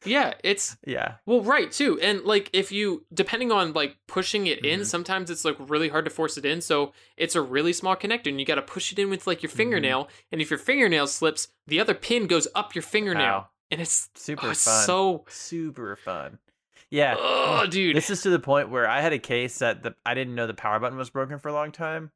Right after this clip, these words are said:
Speaker 2: So, like, I would, one, never turn my computer off, and two, when I wanted to do it, I would basically ju-,
Speaker 1: <laughs>
Speaker 2: jump start it like you do a car. I just stick a screwdriver, like a penny, like, anything metal in there, and I just touch
Speaker 1: Yeah,
Speaker 2: the two
Speaker 1: and you
Speaker 2: power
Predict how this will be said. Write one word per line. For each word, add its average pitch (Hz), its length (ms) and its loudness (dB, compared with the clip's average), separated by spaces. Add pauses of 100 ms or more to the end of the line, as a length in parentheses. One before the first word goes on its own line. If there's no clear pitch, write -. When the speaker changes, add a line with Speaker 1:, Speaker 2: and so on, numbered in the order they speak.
Speaker 2:
So, 135 160 0
like, 110 280 0
I 135 140 2
would, 135 220 0
one, 123 280 2
never 110 220 2
turn 113 180 -6
my 104 120 -4
computer 113 280 -4
off, 123 200 0
and 113 160 -8
two, 151 240 -2
when 120 100 2
I 113 80 4
wanted 117 320 0
to 107 80 -10
do 110 180 -4
it, 139 120 -4
I 113 80 2
would 110 280 -6 (400)
basically 170 360 2
ju-, 135 260 2
Speaker 1:
<laughs> 139 120 -2
Speaker 2:
jump 165 280 4
start 127 260 2
it 127 60 2
like 151 220 -4
you 135 80 -2
do 131 160 2
a 120 80 0
car. 127 460 4 (220)
I - 60 -4
just 151 200 0
stick 165 180 2
a 139 60 2
screwdriver, 147 580 2
like 120 160 4
a 110 80 0
penny, 131 420 2
like, 117 220 2
anything 135 280 0
metal 117 300 4
in 143 60 2
there, 156 100 0
and 156 80 2
I 123 60 4
just 120 240 -6
touch 143 240 0
Speaker 1:
Yeah, 233 100 2
Speaker 2:
the 127 60 -2
two 143 80 0
Speaker 1:
and 139 80 -2
you 147 80 2
Speaker 2:
power 135 80 6